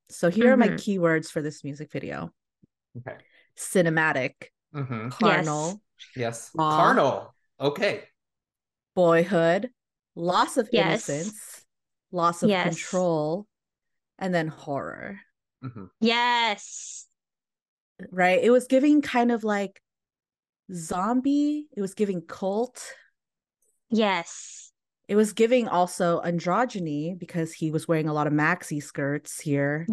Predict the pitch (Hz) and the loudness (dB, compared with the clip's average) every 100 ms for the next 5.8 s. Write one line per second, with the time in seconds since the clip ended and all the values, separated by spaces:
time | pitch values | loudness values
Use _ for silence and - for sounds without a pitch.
0 | 190 208 190 165 120 - 131 127 123 - | -2 0 0 -4 -6 -2 -2 -2 -4 -2
1 | 175 165 135 135 135 135 135 139 131 143 | 2 2 2 0 -2 -2 -4 -6 -6 -6
2 | 127 117 120 131 _ _ - _ _ _ | -6 -6 -8 -8 _ _ -20 _ _ _
3 | 175 143 - - - _ 175 175 170 160 | 0 0 -2 -12 -18 _ 2 2 2 -4
4 | - - 156 139 135 143 - _ _ _ | -8 -6 -2 -2 -4 -8 -14 _ _ _
5 | 180 185 - 175 185 180 180 | -2 0 0 0 4 4 4